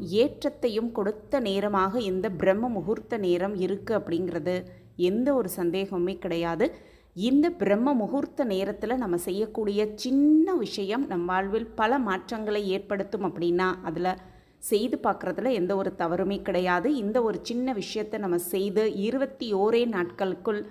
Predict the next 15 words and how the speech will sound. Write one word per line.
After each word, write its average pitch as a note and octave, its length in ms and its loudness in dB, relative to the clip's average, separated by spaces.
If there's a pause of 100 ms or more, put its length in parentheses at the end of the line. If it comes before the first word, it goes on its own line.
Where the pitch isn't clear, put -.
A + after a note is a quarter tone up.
(240)
நம்ம F#3 280 -4
ஆசைப்பட்டது A3 840 -2
எதுவாக G3+ 540 0
இருந்தாலும் F#3+ 600 0
அதை E3 180 -2
நிச்சயமாக F#3 880 -2
அடையலாம் A#3+ 600 0
அப்படிங்கிறது E3 480 -2
தான் F#3 180 -4
உண்மை. E3 300 0 (760)
இந்த C#4+ 280 6 (260)
அதிகாலை C#4+ 680 4
பிரம்ம A#3+ 340 2
முகூர்த்த G#3+ 460 -4
நேரத்துல F#3 480 0